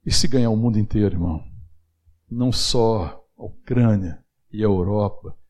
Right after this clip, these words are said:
e o mundo inteiro e perder a alma. Qual será o proveito disso? Qual será o proveito? Olha a loucura do coração dos homens. A dimensão que tá acontecendo com a Rússia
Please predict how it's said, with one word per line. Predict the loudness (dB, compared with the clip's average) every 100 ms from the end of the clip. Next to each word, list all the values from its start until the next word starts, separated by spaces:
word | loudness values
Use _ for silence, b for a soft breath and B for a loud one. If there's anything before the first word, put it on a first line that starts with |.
| _ _ -6
e | 0
o |
mundo | 2 2
inteiro | 0 -2 -4 -4 -2 -4 -4 -8 -20 _ -14
e |
perder | -6 -4 -2 -4
a | -4
alma. | -6 -10 -14 _ _ _ _ _ _ _ _ _ _ _ _ _ _ _ _ _ _ _
Qual | -8 -4
será | 0 0 0
o |
proveito | -4 -6 -4 -6 -8
disso? | -10 -8 -8 -8 -12 -16 _ _ _ _ _ _ _
Qual | -6 -2
será | 0 0
o | 0
proveito? | -4 -8 -10 -10 -6 0
Olha | 2
a |
loucura | 2 0 0 0 2 0 -4 -14 -20 _ _ _ 0
do | 0
coração | 2 -2 0 2 2
dos | 0
homens. | -2 -2 -2 -2 -2 -6 -10 -18 _ -20 _ _ _ _ _ _ _ _ _ _ _ _
A | -4
dimensão | 0 2 4 4 2
que | 0 -4
tá | -4
acontecendo | -2 -2 0 2 4 2
com | -2
a | -6
Rússia | 0 2 2 2 0